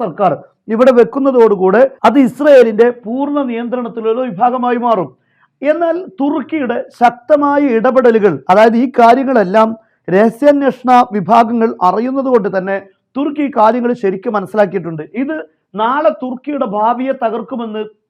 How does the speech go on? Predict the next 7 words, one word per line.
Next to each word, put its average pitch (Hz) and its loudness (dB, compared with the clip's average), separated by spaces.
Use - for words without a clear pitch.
തുർക്കിക്ക് 226 -6
റജബ് 226 -2
തൊയ്യബ് 220 -2
ഉർദുഗാൻ 202 -2
അറിയാം. 170 -2
അതുകൊണ്ട് 240 -2
തന്നെ 180 -6